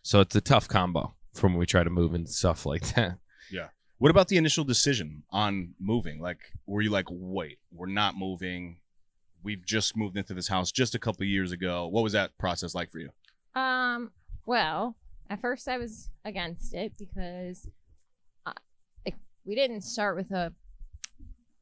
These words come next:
Speaker 3: like, we didn't build from the bone structure, but, like, we have a brand new house and we had just finished the last project. So I was like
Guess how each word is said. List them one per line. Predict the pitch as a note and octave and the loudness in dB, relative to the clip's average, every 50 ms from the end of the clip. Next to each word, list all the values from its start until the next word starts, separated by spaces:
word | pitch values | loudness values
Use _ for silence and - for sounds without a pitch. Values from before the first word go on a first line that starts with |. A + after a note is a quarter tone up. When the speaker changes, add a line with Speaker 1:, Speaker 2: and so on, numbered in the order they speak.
| _ - | _ -10
Speaker 3:
like, | G3+ G3 G#3+ | -10 -8 -6
we | C4 | -4
didn't | D4 C#4+ B3 A3 - | -4 -4 -4 -4 -2
build | A#3 A3+ G#3+ G#3 | -2 -2 -2 -2
from | A3 G#3+ F#3+ F3 | -4 -6 -6 -6
the | F3 | -6
bone | D#3+ - F3 G3 G3+ A3 A3+ A3 G3 | -4 -2 0 0 0 0 -2 -4 -6
structure, | - - - E3+ E3 E3 - - F3+ D#3 E3 | -8 -8 -6 -6 -6 -6 -8 -8 -8 -6 -4
but, | - F3 E3 - - - | -2 -2 -2 -2 -4 -4
like, | F#3+ F3 D#3+ D#3 - | -4 -4 -4 -4 -4
we | F#3+ G3+ | -4 -2
have | G#3+ G3 F#3 | -2 -2 -2
a | F#3 | -2
brand | - D#3+ C#3+ C#3+ D3 | -4 -6 -6 -8 -10
new | - D#3 | -12 -12
house | E3+ F3 D#3+ D3 - - D#3+ - - - - - - - _ - - - | -10 -8 -8 -8 -10 -12 -16 -16 -18 -18 -16 -18 -20 -20 _ -18 -12 -8
and | F#3+ F#3 F#3 F#3 F#3 F#3+ | -6 -6 -4 -4 -6 -6
we | F#3+ F#3 | -6 -8
had | F3 E3 | -8 -6
just | G#3+ A3 A3+ - - A#3 | -4 -6 -6 -6 -8 -10
finished | G#3+ G3+ G3 G3 - | -8 -8 -8 -10 -8
the | F3+ | -8
last | F3 E3 D#3+ E3 - - | -6 -6 -6 -6 -8 -8
project. | - D#3+ D#3+ D#3 - E3 D#3+ E3+ - - | -6 -6 -6 -6 -6 -6 -6 -6 -8 -10
So | - - E3+ D#3+ | -8 -6 -4 -2
I | D#3+ D#3+ D#3+ | -2 -4 -4
was | E3 D#3+ - | -6 -10 -8
like | - E3+ E3 D#3+ D#3+ D3+ | -6 -4 -4 -4 -6 -8